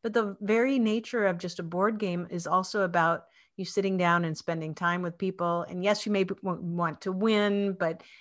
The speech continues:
at the end of the day, it's really about the fellowship and, you know, what you're learning from each other and, you know, what you're gaining. And especially if there's an educational component about it that may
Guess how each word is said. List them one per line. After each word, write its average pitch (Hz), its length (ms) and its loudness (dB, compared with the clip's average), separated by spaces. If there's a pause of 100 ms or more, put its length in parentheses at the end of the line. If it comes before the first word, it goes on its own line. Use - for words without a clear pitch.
(100)
at 185 80 -10
the 190 100 -2
end 208 140 2
of 214 60 0
the 208 80 6
day, 180 400 4
it's - 180 -6
really 175 220 -2
about 165 320 2
the 165 60 -4
fellowship 170 840 0
and, 160 220 -8
you 160 100 -6
know, 160 100 -4
what 170 200 0
you're 165 320 0 (300)
learning 202 320 2
from 180 200 0
each 170 160 -2
other 180 580 4
and, 156 520 -8
you 175 120 -6
know, 170 120 -2
what 170 160 -2
you're 175 100 -2
gaining. 185 400 -2
And 165 100 -4
especially 175 460 -2
if 165 100 -2
there's 160 240 -4
an 165 80 -6
educational 170 600 -6
component 175 640 -4
about 160 280 2
it 160 120 -8
that 160 160 -4
may 165 220 0